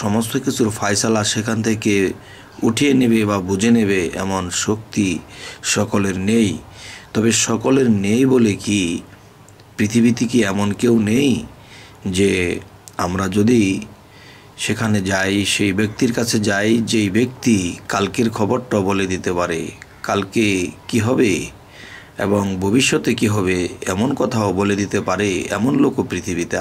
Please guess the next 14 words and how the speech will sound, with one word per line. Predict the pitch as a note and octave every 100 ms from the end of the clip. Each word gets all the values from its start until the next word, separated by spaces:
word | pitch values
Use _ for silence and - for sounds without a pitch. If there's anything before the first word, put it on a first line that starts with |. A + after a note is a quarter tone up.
| G2
আছে। | G#2+ - - - - - - - -
হে | C3 C3
জগতবাসী, | A2+ G#2+ A#2 B2 A#2+ A2 - A#2+ B2 A#2+
তো | G#2 G#2
আজকের | G2 - B2 A2+
যে | A2+ A2
আলোচনাটি, | F#2+ F#2+ A2+ G#2+ G#2 F#2+ E2+ E2+ -
সে | G#2+ G#2
আলোচনাটি | G2 G#2+ G#2+ A#2 A#2 A#2+ G#2
খুবই | - A2+ A2+ G2 F#2+
গুরুত্বপূর্ণ। | A#2 A#2+ D3 - C#3 C3 A2 F2+ D2 - -
তবে | G2+ G2+
আপনারা | E2+ G2+ A2 G#2+ G#2 -
একটু | A2+ A2+